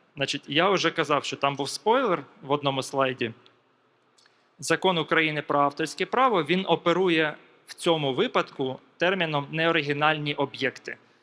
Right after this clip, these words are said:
Тобто закон не називає це твором, тому що творити може лише людина, але якийсь результат є. Він не оригінальний,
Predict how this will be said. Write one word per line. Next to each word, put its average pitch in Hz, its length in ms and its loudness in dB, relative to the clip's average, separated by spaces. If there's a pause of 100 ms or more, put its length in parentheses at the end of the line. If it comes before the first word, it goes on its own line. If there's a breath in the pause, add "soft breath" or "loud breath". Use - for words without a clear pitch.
(160 soft breath)
Тобто 156 260 0
закон 247 520 0
не 175 180 0
називає 170 800 0
це 165 400 0 (140)
твором, 147 680 -2 (640)
тому 165 240 0
що 143 320 2 (540)
творити 190 600 0
може 170 380 2
лише 147 320 2
людина, 143 540 -2
але 160 420 2
якийсь 151 480 -2
результат 165 640 0 (140)
є. 131 300 -2 (840)
Він 202 220 2
не 185 140 4
оригінальний, 190 800 0